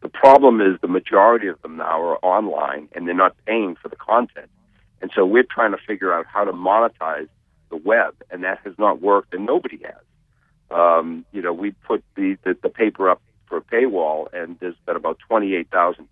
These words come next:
people who have been willing to pay just for the digital version. It's not bad, but it's not good. Um, so everything is in flux. Uh, I, I wrote a column about this today, you know, even, it, almost tongue-in-cheek suggesting maybe Mister Murdoch will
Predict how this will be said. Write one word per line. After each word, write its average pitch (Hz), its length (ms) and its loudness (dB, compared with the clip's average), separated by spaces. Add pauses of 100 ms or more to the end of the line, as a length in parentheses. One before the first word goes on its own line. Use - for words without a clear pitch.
(100)
people - 380 -4 (360)
who 95 100 -8
have 80 120 -10
been 87 160 -4
willing 92 300 2
to - 80 -20
pay 90 300 -4
just 104 220 -2
for 92 100 -10
the 82 100 -6 (100)
digital 110 360 -2
version. 73 340 -6 (340)
It's - 80 -6
not 131 220 4
bad, 139 340 6
but - 60 -6
it's - 120 -10
not 104 240 -8
good. 127 220 -4 (300)
Um, 80 340 -6 (480)
so 107 200 -4
everything 143 520 -2
is 107 140 -6
in 90 120 -10 (120)
flux. - 260 -4 (320)
Uh, 85 280 2 (260)
I, 101 180 2
I 117 60 2
wrote 120 200 -2
a 90 40 -14
column 151 340 -4
about 78 300 -8
this - 100 -20 (120)
today, 82 320 -6
you 87 100 -10
know, 80 160 -4
even, 82 220 -10
it, 80 120 -14 (200)
almost 110 320 -2 (520)
tongue-in-cheek 127 600 0
suggesting 101 540 -4
maybe 98 260 -4
Mister 95 280 -8
Murdoch 92 480 2
will 82 120 -12